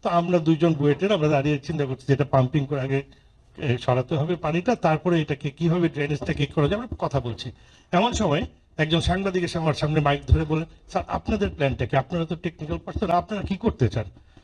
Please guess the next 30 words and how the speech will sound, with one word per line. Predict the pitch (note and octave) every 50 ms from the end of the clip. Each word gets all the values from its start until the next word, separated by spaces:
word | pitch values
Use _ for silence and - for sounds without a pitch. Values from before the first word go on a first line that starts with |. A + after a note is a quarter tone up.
| - - _
আমি | - D#3 G3 A3
মুখ | G#3 G#3 A3+ A3 -
খুলবো, | - - - A#3 - C3+ C3+ D#3+ A#3 - _ - _ _ _ _
তার | - F3 F#3
আগেই | G3+ G3+ F#3+ G#3+ A#3 A3
একজন | G3+ F3 D#3 F#3 F#3 E3
ভদ্রলোক | C3 D3+ D3+ D3 E3 E3 D#3+ D#3
আমার | D3 D3 C#3+
সামনে | - - C#3+ C3+ C3 C3 -
চলে | - F3+ F3 D#3+
আসলেন, | C#3+ B2+ - - A#2 A#2 - A#3 - - - - - - - -
এসে | - - F#3 G3+
বলেন, | G3 G3+ F#3+ - - _ _ - - - - -
"স্যার, | - F3 D#3+ - - - - - - - - -
আপনি | - G3 - B3+
না | G#3+ C#3+
স্যার, | - D#3+ D3 -
আমি | D3 F3 G3+
বলছি | E3 D3 C#3+ A#2+ - - B2 G2
স্যার, | - C3 C#3
আমি | C#3+ C3+ D#3
তো | - F3+ E3 E3 E3+ - -
এগুলো | D#3+ C3 D3+ F3 D#3+
অনেক | D3+ D#3 D#3+ E3 -
প্রজেক্ট | - E3+ F3 F#3 - -
করেছি, | - F#3 G3+ - - A#3+ D#3 G2+ - - - - - _ _ - - _
আমার | - D#3+ E3 E3
অনেক | D3+ D#3+ E3 -
অভিজ্ঞতা | F3+ - F#3+ - G#3 G#3+ - A3+
আছে, | A3+ -